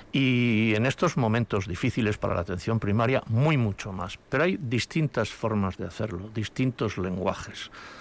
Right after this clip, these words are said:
Nuestro lenguaje, desde luego, ha ido y va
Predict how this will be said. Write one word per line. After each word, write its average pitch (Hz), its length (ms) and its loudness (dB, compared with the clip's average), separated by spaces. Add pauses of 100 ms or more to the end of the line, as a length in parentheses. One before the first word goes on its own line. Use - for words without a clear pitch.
(580)
Nuestro 131 400 2
lenguaje, 156 600 2
desde 110 260 -2
luego, 139 420 0
ha 131 160 2
ido 143 440 2 (100)
y 113 140 0
va 131 240 2